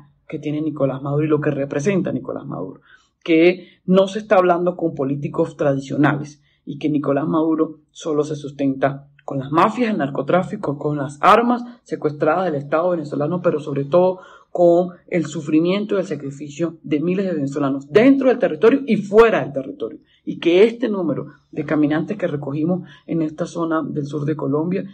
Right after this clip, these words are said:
es realmente alarmante, grave y que llama a la acción de todos nosotros como parlamento legítimo, como voz legítima del pueblo venezolano,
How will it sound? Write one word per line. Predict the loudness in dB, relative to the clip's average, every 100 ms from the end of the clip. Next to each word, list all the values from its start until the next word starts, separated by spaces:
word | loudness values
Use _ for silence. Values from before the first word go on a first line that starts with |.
| _ -8
es | -6
realmente | -4 -4 -2 -4 -4 -6 -2
alarmante, | 0 0 0 -2 -2 -2 -4 -6
grave | 0 2 2 -2 -4
y | -6 -8
que | -6 -2
llama | -2 0 -2 -2
a |
la | -4
acción | -4 0 0 0 -10 _ -4
de | -2
todos | 2 2 2
nosotros | -2 -4 -4 -6
como | -8 -6 -4
parlamento | -6 -2 0 0 0
legítimo, | -2 -6 -6 -4 -4
como | -4 -2 2
voz | 6 6
legítima | 4 -2 -8 -8 -8 -6
del | -6
pueblo | -6 -4 -4
venezolano, | -6 -4 -2 -4